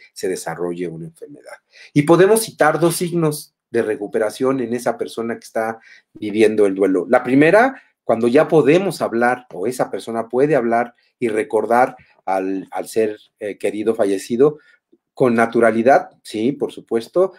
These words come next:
sin llorar intensamente, porque puede hacerlo. O sea, el, el llorar no es un parámetro para nosotros de este lado, ¿no?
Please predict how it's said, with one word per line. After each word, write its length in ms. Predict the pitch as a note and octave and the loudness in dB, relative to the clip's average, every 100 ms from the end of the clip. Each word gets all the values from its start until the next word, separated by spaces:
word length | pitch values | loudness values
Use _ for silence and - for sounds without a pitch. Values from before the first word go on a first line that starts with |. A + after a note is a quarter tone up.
| _ - | _ -12
sin 420 | - B2 A2+ G#2+ | -8 -4 -4 2
llorar 600 | A#2+ A#2+ C#3 D#3 D#3 - | 4 6 6 4 2 -6
intensamente, 920 | C3+ A#2+ A#2 E3 F3+ C#3 A#2+ A#2+ G3 | -10 -8 2 2 4 0 0 0 0
porque 260 | A3+ - - | 0 -6 -6
puede 260 | - A#2+ | -2 0
hacerlo. 480 | G#2 - F2+ C#3 G3+ _ _ | 0 -6 -8 -6 -8 _ _
O 100 | - | -20
sea, 180 | - F#2 | -16 -14
el, 140 | F#2 - A#2+ A#2+ | -14 -12 -10 -6
el 120 | B2+ | 0
llorar 320 | C3 C#3 C#3+ | 4 4 4
no 80 | C#3+ | 0
es 120 | C#3+ | 0
un 120 | C3+ | -2
parámetro 640 | C3 A2 A#2 A#2 A#2 G2+ - _ _ _ | 0 2 2 0 -4 -6 -6 _ _ _
para 220 | G2+ F#2+ | -2 -2
nosotros 460 | F#2+ G#2 G#2+ G#2+ F#2+ | -2 -2 -2 -2 -6
de 80 | G#2 | -4
este 180 | - | -4
lado, 380 | F#2+ G2+ D#3 - _ _ | -2 0 0 -4 _ _
¿no? 240 | F2+ C3 | -8 -6